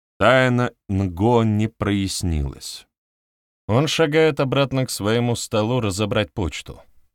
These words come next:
На углу лежит подготовленная Хоксеном срочная.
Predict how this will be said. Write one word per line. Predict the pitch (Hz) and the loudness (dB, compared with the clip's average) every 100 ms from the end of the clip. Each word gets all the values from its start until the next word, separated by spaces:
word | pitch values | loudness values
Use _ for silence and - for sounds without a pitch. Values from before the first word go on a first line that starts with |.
| _ _ _ _ _ _ _ | _ _ _ _ _ _ _
На | 85 101 | 0 4
углу | 117 110 120 156 | 4 2 2 2
лежит | 143 135 135 - | 2 2 0 -2
подготовленная | 117 107 110 123 120 113 110 107 | -4 -2 -2 0 -2 0 0 -2
Хоксеном | 101 107 - - 123 120 107 | -2 -4 -6 -4 -2 -2 -2
срочная. | - 104 104 85 - 71 - - | -2 -2 -2 -2 -6 -8 -8 -14